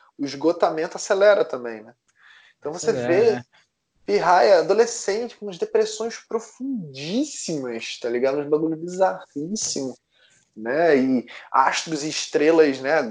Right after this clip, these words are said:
Speaker 1: Tá acontecendo muito no K-pop, né? Tem, a cada mês morrem dois, tá ligado? Três, e é tipo, caralho, K-pop, o mundo todo,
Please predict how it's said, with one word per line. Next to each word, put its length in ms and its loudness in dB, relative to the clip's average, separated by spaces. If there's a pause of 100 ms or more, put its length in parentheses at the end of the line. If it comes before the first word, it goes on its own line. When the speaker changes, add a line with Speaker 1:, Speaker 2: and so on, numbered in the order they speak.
Speaker 1:
Tá 120 -6
acontecendo 440 -8
muito 400 -6 (140)
no 200 -10
K-pop, 800 0
né? 180 -8
Tem, 240 -10 (460)
a 80 4
cada 680 6
mês 560 -2
morrem 460 -2
dois, 460 -2
tá 100 -12
ligado? 320 -2
Três, 400 0
e 80 -2
é 60 -4
tipo, 280 -12
caralho, 280 2
K-pop, 680 -2
o 40 -12
mundo 280 -10 (100)
todo, 440 -6